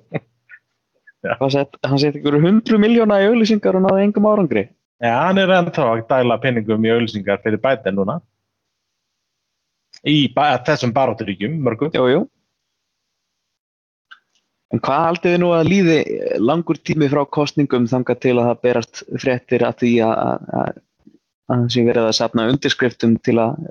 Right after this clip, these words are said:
Speaker 2: í hverju ríki til að aðskilja sig frá Bandaríkjunum? <laughs> Það gerist alltaf.
Speaker 1: Alltaf. Það á eftir að koma fyrir núna líka.
Speaker 2: En hérna, við ættum kannski að setja punktinn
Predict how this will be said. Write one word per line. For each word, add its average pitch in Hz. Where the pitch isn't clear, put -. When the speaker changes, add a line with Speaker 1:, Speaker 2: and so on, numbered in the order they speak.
Speaker 2:
í 127
hverju 127
ríki 127
til -
að 107
aðskilja 156
sig 131
frá 156
Bandaríkjunum? 131
<laughs> -
Það 156
gerist -
alltaf. -
Speaker 1:
Alltaf. 156
Það 120
á 131
eftir 131
að 120
koma 147
fyrir 131
núna 127
líka. 113
Speaker 2:
En 123
hérna, 147
við 143
ættum 180
kannski 185
að 170
setja 180
punktinn 190